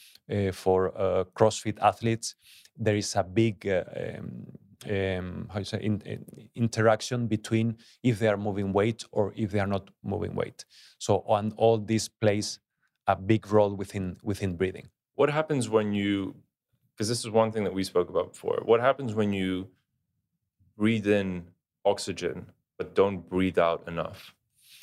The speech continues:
Speaker 1: Yeah, there is a, uh, as I said, the game of breathing is understanding P H balance. So when you start breathing too much,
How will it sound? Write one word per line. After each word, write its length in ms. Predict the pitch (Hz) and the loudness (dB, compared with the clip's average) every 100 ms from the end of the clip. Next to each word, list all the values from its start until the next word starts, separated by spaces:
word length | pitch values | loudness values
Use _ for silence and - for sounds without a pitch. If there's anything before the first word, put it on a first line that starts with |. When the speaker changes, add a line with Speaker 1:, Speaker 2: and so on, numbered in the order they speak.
| - - | -6 2
Speaker 1:
Yeah, 180 | 131 113 | 2 2
there 220 | 110 117 | 2 2
is 180 | 113 123 | 2 2
a, 680 | 110 107 95 - - - - | 4 2 -2 -10 -8 -10 -6
uh, 120 | - | -6
as 120 | 107 | -2
I 40 | 107 | 0
said, 280 | 127 117 | 0 2
the 80 | 101 | 0
game 560 | 95 104 123 131 131 123 - | 0 2 4 4 0 -2 -2
of 200 | 104 - 104 | -2 -2 0
breathing 480 | 110 120 127 131 | 2 4 2 -2
is 240 | - 104 107 | -4 -6 -2
understanding 560 | 107 104 - 104 101 | 0 0 -2 -2 -2
P 160 | 98 98 | -2 -2
H 240 | 95 - | -2 2
balance. 440 | 107 107 127 139 - _ - - - - | 4 4 0 -6 -14 _ -20 -20 -20 -4
So 180 | 110 | 0
when 200 | 104 107 | 2 2
you 120 | 101 98 | 0 -4
start 320 | - 123 104 | 0 0 2
breathing 340 | 123 113 117 | 0 2 -2
too 160 | 107 110 | -2 0
much, 480 | 98 110 - - | 2 0 -4 -14